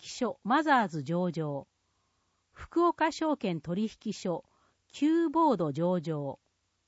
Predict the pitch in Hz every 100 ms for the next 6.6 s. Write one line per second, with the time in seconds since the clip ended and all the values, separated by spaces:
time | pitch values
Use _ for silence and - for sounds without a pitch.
0 | _ _ _ - 165 277 320 311 302 285
1 | 277 - 214 160 147 - 175 180 - 165
2 | - 131 _ _ _ _ _ - 311 -
3 | 330 - 311 294 254 311 311 302 277 -
4 | 285 254 - 156 139 - _ _ _ -
5 | 220 - 311 294 285 233 - 311 339 320
6 | 349 294 240 208 156 143